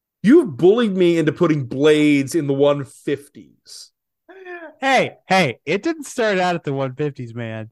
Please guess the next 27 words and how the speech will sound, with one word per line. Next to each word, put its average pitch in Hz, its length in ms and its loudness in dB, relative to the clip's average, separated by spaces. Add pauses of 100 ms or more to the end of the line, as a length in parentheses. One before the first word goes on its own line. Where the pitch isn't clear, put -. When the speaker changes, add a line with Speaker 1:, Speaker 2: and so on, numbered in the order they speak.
Speaker 2:
It 196 140 -2
didn't 320 180 -2
start 240 280 -2
out 262 180 -2
down 185 240 -2
there. 147 320 -8 (560)
You've 233 320 -4
put 269 160 0
a 214 60 2
bunch 196 320 0
of 277 80 -4
stories 247 640 -4
ahead 214 280 -4
of 175 160 -4
it. 160 200 -8 (840)
Speaker 1:
That 277 160 2
is 214 100 2
neither 175 300 2
here 139 160 -4
nor 117 120 -4
there. 95 160 -20 (800)
Speaker 2:
Look, 180 360 -6 (120)
my 185 260 0
only 285 260 0
point 233 440 -10
here, 120 420 -12 (480)
Oracle 262 680 2